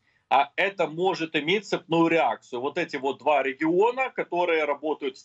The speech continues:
цепке, фактически, учитывая там, э, э, вот, э, население, которое там существует, и оно объединено в единую национальную группу, вот, вот в таком формате это может быть. Но если это просто будет, э,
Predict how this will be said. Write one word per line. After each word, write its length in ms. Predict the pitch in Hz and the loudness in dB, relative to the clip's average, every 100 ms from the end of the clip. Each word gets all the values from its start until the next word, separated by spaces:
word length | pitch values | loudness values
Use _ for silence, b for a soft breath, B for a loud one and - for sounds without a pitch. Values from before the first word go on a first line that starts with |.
| - | -2
цепке, 380 | 135 - - | 0 0 -4
фактически, 640 | 135 147 - 170 170 - 165 | -2 -2 -2 -4 -2 2 2
учитывая 600 | 160 160 175 151 147 143 | 4 2 4 6 6 4
там, 380 | 147 139 127 131 | 2 0 -4 -4
э, 180 | 131 - _ _ - | -2 -4 _ _ -2
э, 260 | 120 120 | 0 0
вот, 220 | 120 131 - | 0 -4 -12
э, 280 | 127 127 120 | -6 -2 -2
население, 680 | 127 - 156 151 143 131 131 | -4 -8 -4 -2 -2 -2 -4
которое 420 | 127 - 131 127 | -4 0 2 2
там 200 | 135 120 | 0 -4
существует, 680 | - 127 123 - 156 143 143 | -6 -10 -8 2 2 2 2
и 40 | |
оно 360 | 139 143 170 160 | 0 0 0 0
объединено 640 | - 135 147 156 165 151 | -2 -4 -6 -4 0 -2
в 100 | 110 | -2
единую 500 | 120 143 165 165 151 | -12 -8 -2 0 2
национальную 680 | 131 - 139 143 139 123 113 | 0 0 2 2 2 -2 -4
группу, 580 | 120 160 233 214 123 - _ B B B _ | 0 0 2 2 0 -2 _ B B B _
вот, 240 | 131 - - - | 0 0 -6 -4
вот 160 | 175 | -4
в 80 | - | -2
таком 420 | 175 - 170 240 | -2 2 2 2
формате 640 | 254 262 240 190 131 - | 2 -2 0 0 -2 -4
это 220 | 135 147 156 | -8 -6 -6
может 340 | 175 180 151 | -6 -8 -6
быть. 240 | 117 95 - _ _ - | -4 -4 -6 _ _ 0
Но 100 | 214 | 2
если 520 | 240 262 - 196 - _ _ - | 2 0 0 -6 -6 _ _ 0
это 280 | 226 220 | 2 2
просто 480 | - 202 196 - 143 | 0 0 0 0 -4
будет, 500 | 127 175 190 151 143 - | -4 -4 -4 -2 -4 -4
э, 280 | 131 120 104 | 0 2 0